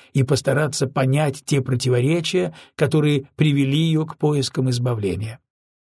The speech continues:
Я сказал, что она может приходить, когда ей удобно или когда отец Жак посчитает это целесообразным,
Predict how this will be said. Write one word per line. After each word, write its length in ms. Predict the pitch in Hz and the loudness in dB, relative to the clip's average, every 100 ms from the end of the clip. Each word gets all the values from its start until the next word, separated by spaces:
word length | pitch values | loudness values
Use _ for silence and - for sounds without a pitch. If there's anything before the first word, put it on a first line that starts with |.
| - | -8
Я 220 | 98 135 | -2 0
сказал, 580 | 180 - 185 170 196 202 _ _ _ | 0 -2 0 0 0 -4 _ _ _
что 280 | - - 131 | -12 -4 0
она 180 | 135 143 | 2 2
может 360 | 165 160 160 | 2 0 -2
приходить, 560 | 170 160 147 131 147 175 | 0 0 0 0 0 0
когда 320 | 143 123 143 | 0 0 2
ей 160 | 135 131 | 2 0
удобно 560 | 117 113 151 190 202 | 0 0 0 0 -2
или 400 | 214 185 196 202 _ _ | -2 0 -2 -4 _ _
когда 460 | 131 123 120 139 127 | 0 2 2 2 0
отец 400 | 127 135 120 110 | -2 -2 -2 -2
Жак 500 | 107 120 135 160 - _ _ - | -4 -2 -2 -2 -10 _ _ 0
посчитает 760 | 135 - 139 - 139 143 135 | 0 0 -4 -2 0 0 0
это 240 | 135 131 | -2 -2
целесообразным, 1120 | 113 156 143 139 160 160 165 202 110 104 110 | -2 0 0 0 0 0 0 0 -2 -4 -6